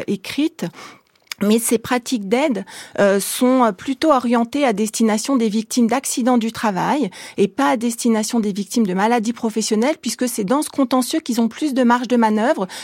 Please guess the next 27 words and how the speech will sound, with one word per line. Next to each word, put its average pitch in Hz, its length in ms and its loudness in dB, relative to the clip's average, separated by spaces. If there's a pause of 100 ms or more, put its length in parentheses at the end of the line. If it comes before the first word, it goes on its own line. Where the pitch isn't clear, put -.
(120)
où 220 100 4
ils 233 80 2
doivent 220 300 0
dire 269 240 -4
si - 160 -2
l'accident 226 560 0
a 233 100 2
vraiment 247 380 0
eu 233 60 2
lieu 240 200 -2
sur 240 240 -4
le 220 160 2
lieu 214 240 -2
et 226 60 -2
pendant 285 320 2
le 254 80 -2
temps 269 180 0
du 240 140 0
travail. 220 500 0 (300)
Donc 220 180 0
ils 226 160 0
utilisent 269 380 -2
cette - 180 -2
petite 233 320 -6
marge 233 200 0
de 226 80 -2
manœuvre, 196 360 -2